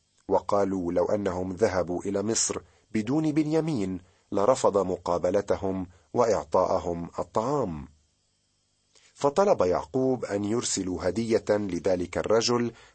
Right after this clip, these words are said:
عسى أن يرحمهم. وذهبوا إلى يوسف ووجدوا أنفسهم مدعوين لتناول الغداء في بيته. ولما دخل الرجال بيت يوسف امتلأت قلوبهم قلقاً واضطراباً.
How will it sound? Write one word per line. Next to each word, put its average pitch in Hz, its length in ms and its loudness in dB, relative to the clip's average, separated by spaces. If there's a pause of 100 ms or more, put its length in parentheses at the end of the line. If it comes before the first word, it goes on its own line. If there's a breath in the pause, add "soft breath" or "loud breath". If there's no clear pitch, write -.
عسى 135 360 0
أن 107 340 0
يرحمهم. 82 880 -4 (560)
وذهبوا 117 640 2
إلى 92 280 2
يوسف 123 600 -2
ووجدوا 101 680 2
أنفسهم 107 760 -2
مدعوين 113 800 2
لتناول 98 640 0
الغداء 98 600 4
في 139 200 -4
بيته. 147 380 -4 (840 soft breath)
ولما 160 340 4
دخل 170 300 0
الرجال 113 600 2
بيت 95 280 -2
يوسف 113 600 -2 (300 loud breath)
امتلأت 120 760 2
قلوبهم 98 720 -2 (120)
قلقاً 98 500 2
واضطراباً. 78 840 -2